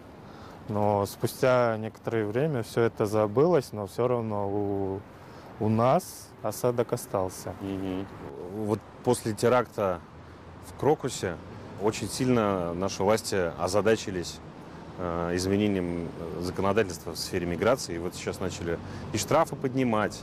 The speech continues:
Speaker 2: вводить вс-, различные запреты и всё остальное.
Speaker 1: Мгм.
Speaker 2: Как-то это поменяло твою жизнь? Может быть, не, не совсем твою, может быть, э, знакомые, друзья,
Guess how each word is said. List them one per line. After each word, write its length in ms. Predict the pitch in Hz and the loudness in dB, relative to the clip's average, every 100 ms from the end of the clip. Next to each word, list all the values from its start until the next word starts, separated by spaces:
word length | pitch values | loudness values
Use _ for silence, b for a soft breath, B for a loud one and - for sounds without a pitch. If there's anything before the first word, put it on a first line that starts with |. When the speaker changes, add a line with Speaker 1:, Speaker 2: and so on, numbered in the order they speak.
| 110 | -12
Speaker 2:
вводить 440 | 107 98 113 131 127 | -4 2 4 2 -6
вс-, 280 | - - 107 | -10 -6 0
различные 540 | 110 107 123 - 113 | 2 4 2 2 2
запреты 560 | 101 101 117 123 104 92 | 4 4 4 4 2 -4
и 20 | |
всё 180 | - 107 | -4 -6
остальное. 420 | - 107 95 82 | -2 0 0 -2
Speaker 1:
Мгм. 120 | 117 B 110 | -6 B -6
Speaker 2:
Как-то 300 | - 135 - | 0 0 4
это 260 | 131 113 117 | 4 6 2
поменяло 460 | 110 117 120 165 165 | 4 2 4 4 4
твою 280 | 131 117 113 | 2 2 2
жизнь? 320 | 110 92 80 - B | 0 -2 -4 -12 B
Может 220 | - 131 135 | 0 2 2
быть, 120 | 123 | 2
не, 200 | 127 127 | 4 4
не 140 | 120 117 | 2 4
совсем 360 | 135 123 131 | 4 4 2
твою, 340 | 120 117 127 147 | 4 6 6 4
может 180 | 123 117 | 2 -2
быть, 280 | 117 - 107 | -4 -4 -2
э, 300 | 101 95 87 | 2 2 0
знакомые, 600 | 107 117 - 120 107 104 | 0 0 4 4 4 2
друзья, 640 | 92 113 110 107 104 98 | 2 2 4 6 6 4